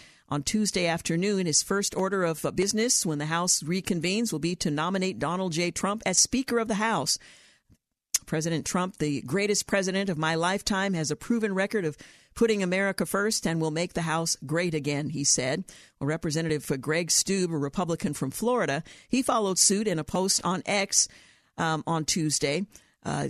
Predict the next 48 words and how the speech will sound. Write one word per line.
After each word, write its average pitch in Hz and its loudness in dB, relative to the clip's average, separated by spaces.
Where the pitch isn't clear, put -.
suggesting 170 2
that 156 0
Donald 170 0
Trump - -2
also 220 4
be 160 -2
nominated. 147 -2
The 156 0
next 185 0
speaker 202 0
does 170 0
not 196 0
have - -2
to 185 2
be 196 0
a 160 0
current 185 -2
sitting 180 2
member 165 0
of 143 -2
the 139 -4
House, 180 -2
but 214 0
every 175 0
speaker 165 0
in 156 0
U 156 0
S 156 -2
history 165 0
has 240 0
been. 160 -2
It's - -10
not 151 -4
the 151 -4
first 180 0
time 156 0
Trump 156 -4
had, 151 -4
uh, 143 -2
has 156 -4
been 147 -2
floated 180 0
as 147 0
a 151 0
nominee 170 0
for 156 -2
speakership 208 0
either. 156 0